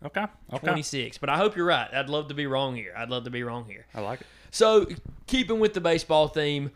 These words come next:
Speaker 2: we're gonna jump over to one of our favorite segments and something we've honestly got a lot of love in. We get a, we get a lot of D Ms during the week. A lot of people reaching out, showing their support, which we incredibly appreciate.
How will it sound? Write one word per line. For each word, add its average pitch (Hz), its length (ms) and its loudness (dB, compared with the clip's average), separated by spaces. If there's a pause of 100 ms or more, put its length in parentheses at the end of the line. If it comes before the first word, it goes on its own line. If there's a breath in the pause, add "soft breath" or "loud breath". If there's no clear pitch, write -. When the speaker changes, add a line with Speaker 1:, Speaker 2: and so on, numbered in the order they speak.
(120 soft breath)
Speaker 2:
we're 185 180 6
gonna 175 200 0
jump 160 280 2
over 151 180 4
to 143 100 2
one 143 180 2
of 135 80 0
our 147 160 4
favorite 139 420 0
segments 131 460 -2
and 139 100 -4
something 165 220 0
we've 160 160 4
honestly 147 340 2
got 131 180 4
a 123 60 2
lot 135 220 4
of 131 100 0
love 131 300 2
in. 127 320 -2
We 180 100 2
get 220 160 6
a, 202 100 4
we 165 240 -6
get 247 140 2
a 233 60 6
lot 190 220 6
of 165 100 -2
D 160 280 2
Ms 151 120 -2
during 160 260 0
the 147 60 0
week. 151 320 0
A 143 40 -4
lot 147 200 2
of 143 60 -2
people 147 200 -2
reaching 143 360 -2
out, 143 280 0
showing 143 260 2
their 139 120 -4
support, 143 420 -2
which 135 160 -6
we 143 240 -2
incredibly 139 480 -2
appreciate. 131 600 -4